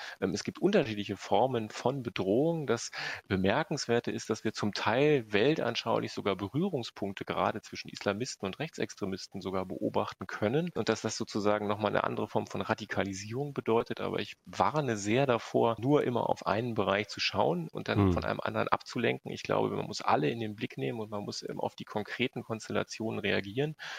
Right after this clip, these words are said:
Speaker 1: Und es ist völlig fraglos, dass der Antisemitismus im islamistischen Kontext eine reale Gefahr, eine reale Existenz ist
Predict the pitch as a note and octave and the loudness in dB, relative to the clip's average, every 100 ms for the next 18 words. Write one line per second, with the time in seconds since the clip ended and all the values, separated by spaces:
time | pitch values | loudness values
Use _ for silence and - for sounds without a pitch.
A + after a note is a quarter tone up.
0 | - A2 G2+ - - G2 F#2+ - F#2 G#2+ | -6 -2 -2 -2 0 2 2 2 2 2
1 | B2+ - A2 - G2+ G2 G2 - - - | 0 -2 -4 0 2 2 -2 -10 -12 0
2 | G2+ G#2 G2+ G#2+ G2 A2+ - G#2 G#2 G#2+ | 2 2 -4 -4 0 -2 -2 -6 -6 -2
3 | G#2 A#2 - G#2+ G2+ G#2 G#2 A#2+ - - | 0 0 -4 -6 -4 -2 -2 -2 -4 -2
4 | - G2+ G2 - G#2 F#2+ F2 F#2 B2+ B2 | 0 2 0 0 2 6 6 4 4 2
5 | A2 - G2 - G2 C#3+ D#3 - G2+ F#2+ | 2 0 -2 2 2 4 2 0 -2 2
6 | F#2 G#2 A#2 A#2 - - - - - G2+ | 2 2 2 0 0 -2 -2 -6 -2 2
7 | B2+ - - - | 2 0 -2 -4